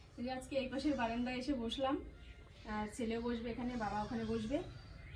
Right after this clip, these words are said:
এই যে মাছের তরকারি বের করে নিয়ে এসেছি, শাক, শাক ঠাক দিয়ে কেটে তারপরে মাছের তরকারিটা দেবো সবাইকে। আর কয় রকম হয়েছে দেখেছো? এদিকে শাক ভাজা, এখানে বাঁধাকপি, এখানে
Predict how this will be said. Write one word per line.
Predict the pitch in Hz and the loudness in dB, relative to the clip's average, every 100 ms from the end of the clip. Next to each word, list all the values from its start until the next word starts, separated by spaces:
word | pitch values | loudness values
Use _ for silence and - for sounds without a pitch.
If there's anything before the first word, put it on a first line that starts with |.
| - - - | -10 -12 -8
এই | 208 | -2
যে | 208 | 2
মাছের | 220 208 233 | 2 2 0
তরকারি | 233 220 226 254 208 | 0 2 2 0 2
বের | 226 208 | 2 4
করে | 233 | 2
নিয়ে | 233 226 | 2 2
এসেছি, | 220 247 - 349 - - - - - - - - - | 2 0 -2 -4 -4 -8 -8 -6 -6 -6 -8 -8 -4
শাক, | 226 190 - | -4 -4 -4
শাক | - 220 220 - | 0 2 2 4
ঠাক | 277 | 2
দিয়ে | 247 277 254 | 4 4 2
কেটে | 254 226 220 - | 6 4 4 0
তারপরে | 220 214 220 - - - - - | 0 2 -2 -2 -8 -8 -8 -2
মাছের | 214 214 | 0 2
তরকারিটা | 214 208 214 202 220 220 - - | 0 0 0 2 0 0 -4 -2
দেবো | 226 208 208 | 0 2 2
সবাইকে। | 214 202 214 | 2 0 0
আর | 208 - - | -2 -4 -8
কয় | 214 214 | 0 2
রকম | 214 269 254 | 2 2 2
হয়েছে | 208 220 | 4 2
দেখেছো? | 254 285 311 254 - - - - - - - - 208 | 0 -2 -2 -4 -4 -12 -14 -12 -12 -12 -14 -10 -4
এদিকে | 208 240 | -2 0
শাক | 240 240 208 | 0 -2 0
ভাজা, | 220 226 254 | 0 0 2
এখানে | 233 220 220 | 0 2 2
বাঁধাকপি, | 202 190 196 226 247 | 2 0 -2 -4 -2
এখানে | 233 226 208 254 | -2 2 2 2